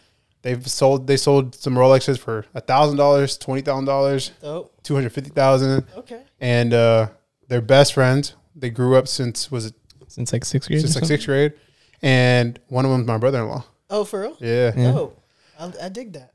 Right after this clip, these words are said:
Speaker 2: I dig that.
Speaker 1: Hey, so
Speaker 3: Yeah. Who you
Speaker 1: with
Speaker 3: talking to
Speaker 1: <laughs>
Speaker 3: today?
Speaker 1: Yeah, yeah.
Speaker 3: <laughs>
Speaker 1: With, with that being said, I love our guests. She, she,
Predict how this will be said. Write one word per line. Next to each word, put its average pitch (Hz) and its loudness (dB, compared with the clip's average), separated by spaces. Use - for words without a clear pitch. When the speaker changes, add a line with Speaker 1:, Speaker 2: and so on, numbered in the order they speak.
Speaker 2:
I - -20
dig - -20
that. - -2
Speaker 1:
Hey, 180 4
so 202 4
Speaker 3:
Yeah. 123 0
Who 147 0
you - 6
Speaker 1:
with 175 2
Speaker 3:
talking 208 2
to 185 2
Speaker 1:
<laughs> 175 4
Speaker 3:
today? 220 4
Speaker 1:
Yeah, 226 4
yeah. - 2
Speaker 3:
<laughs> - 4
Speaker 1:
With, 233 -2
with 208 4
that 277 4
being 240 4
said, 208 4
I 180 6
love 214 4
our 202 4
guests. 185 2
She, - -10
she, - -